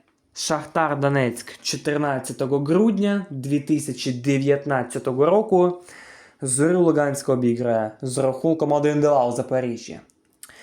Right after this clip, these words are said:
В цілому, да, у Шахтаря була перевага територіальна, але я вважаю, що, в принципі, матч був плюс-мінус рівний.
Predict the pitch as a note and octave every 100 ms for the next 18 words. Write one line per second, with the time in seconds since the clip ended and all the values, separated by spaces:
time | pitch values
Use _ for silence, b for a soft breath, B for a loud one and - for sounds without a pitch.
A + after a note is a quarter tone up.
0 | B B B B B _ - - - C4+
1 | C#4+ E4+ D#4+ B3 A#3+ G#3+ F3+ F3 F3 F#3
2 | G#3+ A#3 G#3+ G#3 G3+ E3+ D3 D#3+ E3 D#3+
3 | D3 C#3 C#3 D#3 D#3 D#3 F3+ A3 B3+ G#3+
4 | - F3+ G3 F#3+ A3+ C#4 A3 F3 E3+ -
5 | A3+ A#3+ - D3 D#3 D3+ - E3 - D3+
6 | D3 D#3+ D#3 E3 A#3 C4+ A#3+ A3